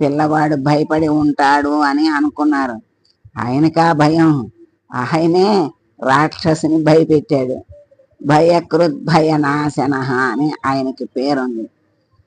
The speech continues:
గోపికలు అనుకుంటున్నారు, వీళ్ళది పరమభక్తి అంటే ఏమనుకుంటున్నారు? వాళ్ళ కృష్ణుని గొప్పతనం తెలియదు.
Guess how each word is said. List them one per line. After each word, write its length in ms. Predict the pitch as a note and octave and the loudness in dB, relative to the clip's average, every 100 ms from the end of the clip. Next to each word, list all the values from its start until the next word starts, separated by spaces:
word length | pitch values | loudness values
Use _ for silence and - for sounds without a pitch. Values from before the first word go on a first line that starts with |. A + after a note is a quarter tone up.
| _ _ - D#3 | _ _ -2 2
గోపికలు 440 | G3+ G#3 G3 G3+ | 2 2 2 4
అనుకుంటున్నారు, 800 | F3+ F#3 F3+ F3+ E3+ E3 D3+ B2+ - - | 4 2 2 2 2 2 0 -2 -8 -12
వీళ్ళది 640 | B2+ C#3 C#3+ D#3 E3 E3 | -8 -4 0 0 2 0
పరమభక్తి 800 | E3 C#3 C#3 D#3+ D3+ E3 - F3+ | 0 0 0 2 2 0 0 0
అంటే 580 | E3 E3 E3 E3+ D#3+ C3 _ _ _ _ _ D3+ | 2 2 4 4 4 0 _ _ _ _ _ -2
ఏమనుకుంటున్నారు? 880 | D#3 E3 F3 E3 E3+ E3+ E3+ E3+ | 0 2 0 2 2 2 2 2
వాళ్ళ 380 | E3+ E3 C#3 D3+ | 2 2 2 0
కృష్ణుని 600 | D3+ C#3 C#3+ - F3+ E3+ | -2 -4 -4 -2 0 2
గొప్పతనం 580 | C#3 B2+ D#3+ F3 F3 F3 | 0 -2 0 2 2 2
తెలియదు. 600 | E3 D#3 F#3 E3+ D#3 | 2 2 2 2 0